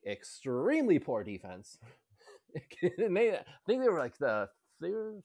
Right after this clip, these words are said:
forty, no, they were forty yards-ish. So, it, it's, you know,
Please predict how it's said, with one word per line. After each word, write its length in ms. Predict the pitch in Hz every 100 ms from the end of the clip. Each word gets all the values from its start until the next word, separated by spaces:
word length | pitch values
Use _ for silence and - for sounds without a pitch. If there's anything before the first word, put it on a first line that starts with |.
| _
forty, 600 | 202 240 277 262 254 262
no, 220 | 254 254 139
they 100 | 165
were 140 | 117 -
forty 200 | 165 196
yards-ish. 520 | 196 190 214 269 254 _ _ _ _ _ _ _ _ _ -
So, 380 | 151 135 135 - _ _ _ _ _ _ -
it, 140 | 170 -
it's, 220 | 175 - -
you 140 | 170
know, 160 | 87